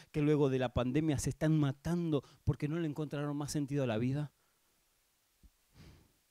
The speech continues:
Personas llenas su sistema de coquis,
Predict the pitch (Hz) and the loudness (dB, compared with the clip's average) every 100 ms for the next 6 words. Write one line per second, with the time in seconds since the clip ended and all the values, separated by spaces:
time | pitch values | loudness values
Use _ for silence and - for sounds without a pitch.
0 | _ _ _ - _ _ _ _ _ - | _ _ _ -20 _ _ _ _ _ -6
1 | 110 175 151 131 135 226 180 139 151 - | 0 2 2 2 4 4 2 0 -2 -2
2 | - 190 170 139 - _ _ _ _ _ | 2 2 2 -2 -6 _ _ _ _ _
3 | _ _ _ _ _ _ _ _ _ _ | _ _ _ _ _ _ _ _ _ _
4 | _ _ _ _ _ _ _ 143 123 - | _ _ _ _ _ _ _ -2 0 0
5 | - 220 180 - 147 - - | -2 -6 -6 -10 -8 -8 -12